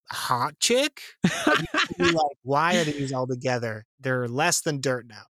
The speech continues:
Speaker 1: A lot of actors in private, of course, 'cause they can't be themselves in public.
Speaker 2: They're only themselves in public. <laughs>
Speaker 1: Some of them long for the days in the studio system. You had no freedom,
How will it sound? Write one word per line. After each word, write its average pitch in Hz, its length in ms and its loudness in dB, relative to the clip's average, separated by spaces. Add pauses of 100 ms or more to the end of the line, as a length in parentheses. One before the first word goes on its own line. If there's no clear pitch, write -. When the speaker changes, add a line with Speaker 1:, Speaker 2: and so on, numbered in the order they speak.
(400)
Speaker 1:
A 139 40 -6
lot 156 180 2
of 156 100 0
actors 147 600 0 (160)
in 135 180 -8
private, 127 440 -2
of 117 100 -20
course, 113 500 -10 (200)
'cause 120 140 -6
they 120 100 -2
can't 131 200 -4
be 123 60 -6
themselves 117 500 -4
in 113 140 -14
public. 117 480 -12
Speaker 2:
They're 110 220 0
only 113 160 4
themselves 107 380 -2
in 110 80 0
public. 117 400 -6 (400)
<laughs> 311 1160 2
Speaker 1:
Some 170 260 2
of 165 60 2
them 151 160 2
long 143 340 0
for 147 100 -6
the 135 100 0
days 123 320 0
in 151 160 -4
the 131 80 -2
studio 175 340 -2
system. - 400 -6 (300)
You 135 140 0
had 151 200 2
no 135 160 0
freedom, 147 600 -2